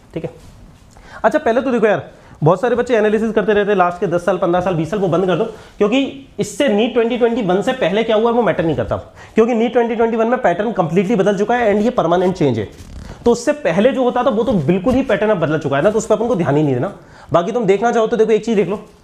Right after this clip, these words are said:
कि भाई अब जैसे नीट ट्वेंटी ट्वेंटी में difficulty level के question सिर्फ पाँच परसेंट थे ना,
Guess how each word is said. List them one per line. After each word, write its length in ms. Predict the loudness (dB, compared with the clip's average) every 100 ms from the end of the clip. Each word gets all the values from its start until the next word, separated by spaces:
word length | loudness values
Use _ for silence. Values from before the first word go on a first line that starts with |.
| -20 -20 -20 -4
कि 60 | 0
भाई 240 | 2 0 -4 -8 -2
अब 440 | 0 0 -4 -8 -6 -2
जैसे 200 | 0 2
नीट 160 | 2
ट्वेंटी 220 | 0 0
ट्वेंटी 240 | 0 0 0
में 300 | 0 -2 -6 -18 -6
difficulty 580 | -2 0 0 0 0 -6 -8 -12 -6
level 320 | 0 2 2
के 100 | 0
question 240 | -2 0 -2
सिर्फ 260 | -2 -2
पाँच 200 | -2 -2
परसेंट 300 | -2 -4 -4 -6
थे 60 |
ना, 100 | -8